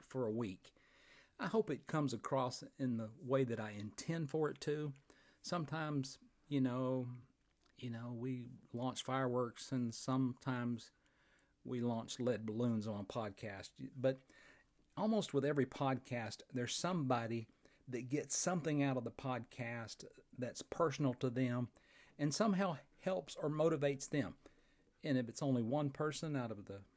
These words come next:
hundreds that listen, uh, great. You know, I, I'm glad I helped you think through what you're doing to be a healthy uh, senior citizen and enjoy your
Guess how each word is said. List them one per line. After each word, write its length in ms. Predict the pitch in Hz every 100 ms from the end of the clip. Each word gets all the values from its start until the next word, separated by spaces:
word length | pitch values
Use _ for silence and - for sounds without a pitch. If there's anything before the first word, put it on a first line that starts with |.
| -
hundreds 380 | 139 151 143 123
that 120 | 127
listen, 420 | 135 143 208 202 202 - - - - 175
uh, 160 | 175 175 - -
great. 500 | 139 240 247 - - - _
You 160 | 143 143
know, 340 | 151 202 190 131
I, 280 | 143 156
I'm 140 | 127 151
glad 240 | 151 160
I 220 | 165 151 139
helped 300 | 156 180 - 160
you 480 | 156 247 202 85 - _ _ _ _ _ -
think 280 | 143 127
through 600 | - - 139 123 117 110 104
what 180 | 123 131
you're 180 | 127
doing 420 | 117 123 113 104 127
to 160 | 123
be 260 | 107 117 113
a 180 | 107 - _
healthy 540 | 127 127 - 120 104 - - - - - - _ 113
uh, 120 | 127
senior 360 | - 123 117
citizen 640 | 107 127 110 107 120 110 107
and 100 | 117
enjoy 440 | 113 107 120 127 120
your 440 | 110 117 113 -